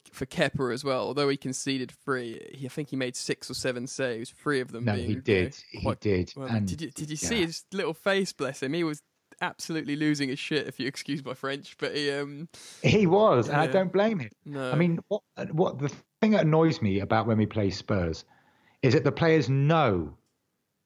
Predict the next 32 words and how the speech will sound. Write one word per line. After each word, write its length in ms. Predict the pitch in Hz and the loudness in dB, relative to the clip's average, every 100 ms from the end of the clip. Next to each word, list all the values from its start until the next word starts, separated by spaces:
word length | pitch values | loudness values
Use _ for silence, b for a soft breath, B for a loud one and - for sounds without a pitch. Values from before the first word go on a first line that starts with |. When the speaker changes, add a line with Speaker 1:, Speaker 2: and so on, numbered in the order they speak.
| _ _ | _ _
Speaker 2:
how 300 | - 139 131 | -2 2 2
Spurs 420 | 113 - 127 113 | -2 -2 0 2
are 40 | 113 | 0
going 220 | 113 104 | 0 -2
to 80 | - | -4
play. 360 | - 107 82 80 - | -4 -2 -2 -4 -4
They're 280 | - 196 196 | 2 6 6
a 40 | |
Speaker 1:
Mm. 40 | 170 | 4
Speaker 2:
very, 320 | 165 190 180 175 | 4 6 6 2
very 380 | 135 151 143 | 2 2 2
good 300 | 139 143 131 | 0 0 0
side. 400 | - - 117 92 90 _ | -2 -4 -2 -2 -4 _
They're 140 | 139 151 | -2 -2
a 40 | |
terrific 640 | - 180 170 180 180 - | -2 -2 2 2 0 -6
side 280 | - 107 101 | -4 -2 -2
with 100 | 107 | 0
a 60 | 117 | -2
great 400 | 117 143 147 117 | 0 2 2 0
manager. 440 | 127 127 113 95 B B - | 0 0 0 -2 B B -4
But 60 | |
what 160 | 165 240 | 2 4
I 80 | 247 | 4
don't 280 | 233 226 208 | 4 4 4
understand 760 | 175 156 - 147 117 85 80 _ _ _ _ _ _ _ _ _ _ _ - | 2 0 -2 -2 -2 -4 -8 _ _ _ _ _ _ _ _ _ _ _ -2
is 420 | 156 147 143 - - _ - | 4 4 2 -4 -16 _ -2
how 220 | 151 143 | 2 2
when 220 | 139 180 | 4 4
we 120 | 175 | 4
play 240 | 170 156 143 | 2 0 0
Spurs, 680 | - - 151 107 85 95 | -2 -2 0 0 -2 -10